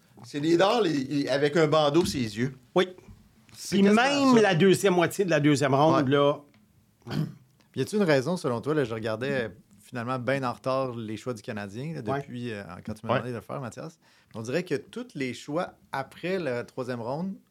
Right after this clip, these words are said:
Speaker 3: ont eu plus de succès que ceux de la troisième ronde.
Speaker 2: Ouais.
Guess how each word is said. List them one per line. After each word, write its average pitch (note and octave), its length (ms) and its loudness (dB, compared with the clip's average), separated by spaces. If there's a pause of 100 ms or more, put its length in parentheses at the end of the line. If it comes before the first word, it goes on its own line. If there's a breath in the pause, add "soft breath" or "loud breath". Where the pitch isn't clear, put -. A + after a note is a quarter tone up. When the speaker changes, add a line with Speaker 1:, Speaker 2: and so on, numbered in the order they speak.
(120)
Speaker 3:
ont A2+ 180 -12
eu A#2 160 -14 (360)
plus E3+ 360 -2
de D3 100 -2
succès - 440 -10
que C#3 140 -12
ceux C#3+ 240 -12
de A#2 80 -14
la G#2+ 120 -8
troisième G#2 380 -12
ronde. A2 220 -14 (200)
Speaker 2:
Ouais. D#3 160 -8